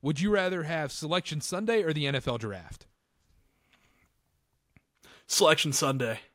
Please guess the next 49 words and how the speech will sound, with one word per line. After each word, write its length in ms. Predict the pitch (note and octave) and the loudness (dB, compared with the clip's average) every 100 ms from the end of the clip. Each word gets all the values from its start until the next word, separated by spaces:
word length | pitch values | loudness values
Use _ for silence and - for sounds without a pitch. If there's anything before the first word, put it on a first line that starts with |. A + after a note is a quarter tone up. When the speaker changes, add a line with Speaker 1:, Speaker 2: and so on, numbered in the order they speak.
| _ _ F3 | _ _ 0
Speaker 1:
Easy. 300 | G3 C#3+ A#2+ | 2 2 0
I 160 | D#3+ | 2
don't 180 | B3+ F3 | 2 2
think 160 | D#3 B2 | -2 -6
it's 160 | - | -8
a 80 | G2+ | -12
debate. 440 | G2 F#2+ A2 F2+ - | -12 -12 -12 -12 -2
I 140 | D3+ | 0
think 160 | B3+ F3+ | 2 0
Selection 300 | F3 D3 D3 C#3 | 0 2 6 6
Speaker 2:
Yeah. 100 | C3 | 4
Speaker 1:
Sunday, 260 | C3 A2+ - - - | 0 -6 -12 -20 -16
those, 400 | C3+ F#3 D#4 B3+ | -4 0 2 2
like, 160 | F3 - | -2 -6
thirty 480 | - F3+ E3+ F3+ | -6 0 2 2
minutes 400 | E3 D3 F3 E3 C#3+ | -2 -2 -4 -6 -6
are 240 | C#3+ C#3+ | -4 -4
the 140 | D#3 | -2
most 280 | F3 D#3+ C#3 | -2 -2 -4
exhilarating 800 | C3+ B2+ C#3+ F3 E3+ D3 C#3+ C3 | -8 -2 2 4 4 2 0 -2
thirty 320 | A#2+ C3+ C3 | -4 0 0
minutes. 300 | B2+ B2 B2 - - - | 0 -4 -6 -10 -20 -10
And 100 | D3+ | 0
then 140 | G#3+ G3 | 0 0
after, 500 | C3+ C#3+ D3 F#3 E3+ | -2 -4 -2 0 2
you're, 180 | D3+ D#3+ | 2 0
like, 220 | C3+ - | -2 -6
sitting 220 | D#3 C#3+ | -8 -6
here 100 | C#3+ | -6
trying 220 | - C#3+ | -4 -4
to 60 | C3+ | -4
log 280 | C3 C3 B2+ | -2 -2 -2
on 220 | C3 B2+ | -4 -4
to 60 | |
the 120 | A#2+ A2 | -4 -6
bracketology 760 | B2+ A#2+ A#2 A2+ A2 A2+ A#2 | -4 -4 -4 0 2 2 2
stuff, 340 | - - A#2 A2 | -4 -2 0 0
and 80 | A#2 | 0
you're 80 | |
like, 140 | A2+ A2+ - - | -2 -4 -12 -6
"Okay, 300 | C#3 F3 D#3+ | -2 2 4
like, 220 | C#3 - | 2 0
fill 220 | - D#3 | -4 0
in 60 | C#3+ | 2
my 120 | C#3+ | 2
bracket." 400 | C3+ C#3+ C3+ - - | 0 -2 -4 -6 0
I 100 | D#3 | 2
also 300 | F3 - E3 | 2 2 0
love 400 | C3 C3 D3 | 0 0 0